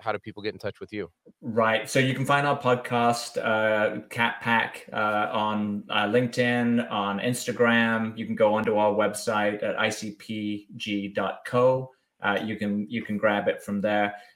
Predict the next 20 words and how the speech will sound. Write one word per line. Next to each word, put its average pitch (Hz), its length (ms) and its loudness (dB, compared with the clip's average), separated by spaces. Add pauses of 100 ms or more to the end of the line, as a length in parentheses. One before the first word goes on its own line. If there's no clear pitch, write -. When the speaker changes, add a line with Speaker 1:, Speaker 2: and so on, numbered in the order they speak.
(180)
Speaker 2:
Um, 113 500 2 (400)
you 143 80 4
know, 147 80 6
we're, 147 260 6
we're 139 520 4
crazy 117 240 2
about 127 220 2
packaging. 139 440 -2
So 151 140 -2
we 156 80 2
talk 214 200 2
about 165 220 -2
a 131 60 -2
lot 127 180 2
of 107 80 -6
different 110 460 -2
things, 113 420 -4 (100)
uh, 101 160 0
in 107 200 -2
packaging. 98 760 -6